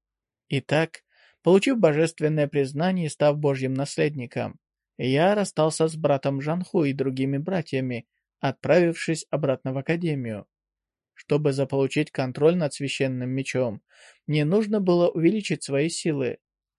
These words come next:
Внезапно в один прекрасный день из королевского дворца донёсся сигнал тревоги. Кто-то совершил попытку убийства императора Кеджа.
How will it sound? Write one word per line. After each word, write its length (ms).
Внезапно 560
в 20
один 240
прекрасный 560
день 360
из 140
королевского 680
дворца 420
донёсся 560
сигнал 400
тревоги. 720
Кто-то 540
совершил 480
попытку 540
убийства 540
императора 540
Кеджа. 560